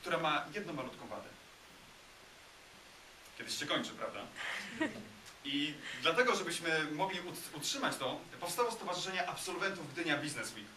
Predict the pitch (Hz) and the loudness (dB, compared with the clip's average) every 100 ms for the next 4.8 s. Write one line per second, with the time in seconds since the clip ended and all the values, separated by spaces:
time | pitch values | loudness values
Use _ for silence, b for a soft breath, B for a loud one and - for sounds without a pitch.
0 | - - B B - 160 151 196 190 156 | -18 -18 B B 0 2 4 2 2 0
1 | - 247 - 208 185 170 - 208 202 180 | -2 -2 0 4 2 2 0 -2 -2 -4
2 | - 156 127 220 214 254 220 - - 196 | -4 -2 -2 -4 -8 -6 -6 0 0 0
3 | 175 170 170 - 147 - 247 208 175 170 | -2 -2 -2 -2 -2 0 0 0 -2 -4
4 | 160 160 165 151 131 147 - - | -6 -6 -4 -4 -4 -2 -2 -2